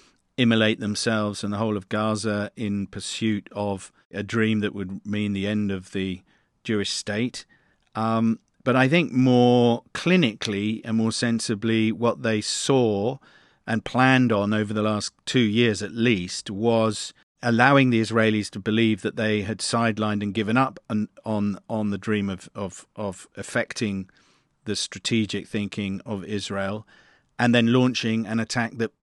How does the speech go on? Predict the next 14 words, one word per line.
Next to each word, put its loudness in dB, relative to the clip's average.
will 6
definitely 2
reshape 0
the -4
Middle 0
East. -4
Uh, -6
the -4
Middle 2
East -2
is -8
going -4
to -6
be -4